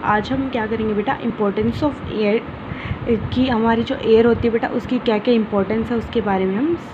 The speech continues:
अ, डिस्कस करेंगे। उससे पहले हम बेटा ये टॉपिक स्टार्ट करें, उससे पहले जो हमने कल लेटेस्ट ट्राई एक्सरसाइज डिस्कस की थी ना बेटा, इसका जो लास्ट क्वेश्चन था उसमें ना बेटा यहाँ पे ये वर्ड्स की मिस्टेक्स थी, तो आपको इनको करेक्ट करना था।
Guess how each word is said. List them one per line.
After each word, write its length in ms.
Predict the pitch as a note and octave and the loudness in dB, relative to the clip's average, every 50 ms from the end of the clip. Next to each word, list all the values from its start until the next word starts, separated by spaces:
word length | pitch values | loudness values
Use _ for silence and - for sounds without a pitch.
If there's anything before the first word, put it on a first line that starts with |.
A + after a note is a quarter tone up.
| - - | -10 -6
अ, 160 | - G3+ F#3+ | -4 -2 -2
डिस्कस 460 | F3+ F3+ F#3+ - - - - - - - | -2 -2 -4 -4 -2 -2 -2 -2 0 0
करेंगे। 600 | B3 G3 F3 E3 E3 E3+ - - - - - - - - - - - - - - - - - - - - - - - - - C#4+ | 0 2 2 0 -2 -4 -6 -6 -6 -8 -10 -10 -6 -2 -2 -2 -2 -2 -4 -6 -4 -6 -6 -8 -10 -8 -8 -8 -8 -4 -2 -2
उससे 180 | C4 - D#4+ | 0 0 2
पहले 220 | - E4+ D#4 D#4 D#4+ | 2 2 4 4 4
हम 120 | D#4+ D4+ | 4 2
बेटा 180 | D#4 D4 D4+ D4+ | 2 2 2 2
ये 100 | D4 - | 2 2
टॉपिक 320 | - B3+ A3 A#3+ C#4 C4+ | 2 0 0 0 -2 -4
स्टार्ट 340 | - - B3+ A#3 A#3 A#3 - | -2 -2 0 0 0 0 2
करें, 200 | - B3+ C4+ C4+ | 2 2 2 2
उससे 160 | C4 - D#4 | 0 -4 -4
पहले 200 | - C#4+ C#4+ D4+ | -2 0 0 0
जो 100 | C4+ D#4 | 2 2
हमने 160 | D4 D4+ D#4 | 2 2 2
कल 140 | C#4+ D#4 D4+ | 2 0 0
लेटेस्ट 460 | D4 C4 A3 G#3+ G#3 C#4+ C#4+ - - | 2 2 2 2 0 -2 -4 -4 -4
ट्राई 160 | - D4 D4 | -2 0 0
एक्सरसाइज 500 | D4 - - D4+ D4 - D4 D4+ D4 B3 | 0 -2 -2 -4 -4 -2 -2 -2 -2 -2
डिस्कस 380 | A3 A3+ G#3+ - - - - - - | -2 -4 -4 -6 -8 -8 -8 -4 -4
की 80 | G#3 | -2
थी 120 | G3+ - A3 | -2 -2 -2
ना 80 | G#3+ | -2
बेटा, 300 | G#3+ G3 F#3 - F#3 A3+ - - - - - - - - - - | 0 -2 -2 -2 -4 -6 -6 -8 -12 -14 -12 -12 -12 -12 -8 -8
इसका 180 | C4 - - F4+ | -4 0 0 2
जो 120 | C#4+ E4+ | 4 4
लास्ट 440 | D4+ C#4 A#3+ G#3+ B3+ C#4+ - - - | 6 6 6 6 4 4 2 -4 -6
क्वेश्चन 320 | D#4+ D#4+ - - E4+ D#4 D#4 | -4 -4 -2 0 0 2 2
था 80 | D4+ | 2
उसमें 300 | C#4 C#4 - - D4 D4+ | 2 0 0 0 0 2
ना 120 | D4+ E4+ D#4+ | 4 4 2
बेटा 180 | D#4+ C#4+ D#4+ | 2 2 0
यहाँ 220 | D#4 C#4+ C4 B3+ B3 | 0 2 0 0 0
पे 220 | - D#4 D4+ C#4+ A#3+ A3 - - - - - | 0 -2 -2 -2 -4 -6 -6 -8 -6 -6 -4
ये 180 | B3 C4 C#4 C#4 | 0 2 2 2
वर्ड्स 360 | A#3+ A#3+ B3+ C4+ B3+ - - | 4 4 4 4 4 0 0
की 100 | - D#4+ | 2 4
मिस्टेक्स 560 | D4 C4 B3 - - - A3 G3+ G3+ - - | 4 4 4 0 -2 0 0 0 0 -2 -8
थी, 200 | - - G3 A3+ | -10 -8 -8 -4
तो 120 | - B3 A#3 | -2 0 0
आपको 300 | A#3+ B3 - - D4+ D4+ | 0 -2 -2 0 2 4
इनको 260 | D4 C#4+ C#4 D4 C#4+ - | 4 4 2 0 -2 0
करेक्ट 380 | D4 B3+ G#3+ G#3 - - - - | 2 2 2 2 0 -4 -6 -2
करना 320 | A3+ G#3+ G3 F#3+ F3+ F3+ | 0 2 2 2 2 0
था। 220 | E3+ - F3+ F3+ | -2 -6 -8 -10